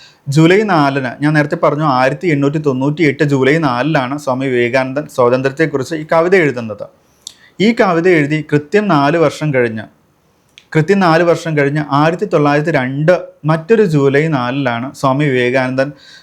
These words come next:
ബ്രഹ്മത്തിലേക്ക് തനിക്ക് ലയിക്കാനുള്ള ആ ഒരു ദിനം തിരഞ്ഞെടുത്തത് എന്നുള്ളത്, ആ, വളരെ, എന്താ, ഒരു കൗതുകം, കൗതുകം മാത്രമല്ല, ഒരു വിധിയുടെ ആ ഒരു സ്വാതന്ത്ര്യത്തിൻ്റെ ഒരു സന്ദേശം കൂടി നൽകുന്നതിൻ്റെ ഭാഗമായിട്ടായിരിക്കാം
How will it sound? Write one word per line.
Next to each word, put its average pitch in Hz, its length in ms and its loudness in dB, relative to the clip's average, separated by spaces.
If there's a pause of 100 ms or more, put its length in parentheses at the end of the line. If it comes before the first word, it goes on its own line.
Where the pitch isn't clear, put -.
(300)
ബ്രഹ്മത്തിലേക്ക് 160 800 2 (140)
തനിക്ക് 147 240 0
ലയിക്കാനുള്ള 139 680 0 (300)
ആ 143 100 2
ഒരു 165 140 4
ദിനം 147 320 0
തിരഞ്ഞെടുത്തത് 127 500 0
എന്നുള്ളത്, 123 400 -2 (500)
ആ, 123 500 0
വളരെ, 139 360 2
എന്താ, 139 180 0
ഒരു 143 160 0
കൗതുകം, 143 600 0
കൗതുകം 139 560 -2
മാത്രമല്ല, 156 640 0 (380)
ഒരു 180 120 4
വിധിയുടെ 170 640 2
ആ 151 100 2
ഒരു 170 140 2
സ്വാതന്ത്ര്യത്തിൻ്റെ 165 720 0
ഒരു 180 80 -2
സന്ദേശം 156 520 -2
കൂടി 185 140 0
നൽകുന്നതിൻ്റെ 147 500 0
ഭാഗമായിട്ടായിരിക്കാം 139 1000 0